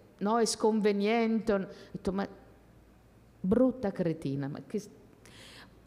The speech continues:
e insultandomi poco alla volta mi sono raddrizzata e adesso non mi viene più neanche da pensarlo, ed è una cosa che non tollero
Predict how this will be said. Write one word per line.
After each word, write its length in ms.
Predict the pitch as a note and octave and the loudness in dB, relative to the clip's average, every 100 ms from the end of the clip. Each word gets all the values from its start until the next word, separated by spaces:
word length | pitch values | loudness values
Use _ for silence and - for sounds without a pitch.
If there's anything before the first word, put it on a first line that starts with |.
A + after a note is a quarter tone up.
| - - | -12 0
e 260 | G#4 G#4 - | 2 2 2
insultandomi 1300 | F#4 G#4 - F#4+ D#4 - D4+ A3+ G3+ F#3+ G3+ B3 F4+ | 2 2 2 2 2 2 2 2 2 4 4 4 2
poco 340 | C4+ A3+ A#3 | 0 0 2
alla 140 | G3+ | 2
volta 800 | B3+ F3+ F3 F3 F3 - E3+ G3+ - - - | 4 4 4 0 -2 -2 -2 -2 -6 -18 -4
mi 160 | A#3 C4 | 0 0
sono 380 | - E4+ D#4+ B3 | 0 0 2 4
raddrizzata 1000 | A3+ G3+ G3 F#3 - A3 F#3 D#3+ D#3 C#3+ - - - | 2 2 0 0 0 0 2 0 0 -4 -6 -18 -10
e 100 | - | -4
adesso 400 | C#4 F#4 G4 C4 | 0 2 2 2
non 200 | A3+ A#3+ | 2 2
mi 140 | B3+ B3+ | 4 4
viene 260 | F4+ E4+ | 4 2
più 140 | A#3 A3 | 0 0
neanche 320 | A3 A#3 B3+ | 0 0 0
da 120 | G#3 | 0
pensarlo, 440 | G3 G3+ G3 C4+ A3 | 0 0 0 0 2
ed 60 | |
è 20 | |
una 140 | G#3 G#3+ | 0 0
cosa 240 | C#4+ C4 | 0 0
che 120 | - | 2
non 280 | A3+ A3+ G#3+ | 2 2 0
tollero 720 | - C4 G#3 E3 D3 C3 - | 0 2 2 0 -2 -8 -16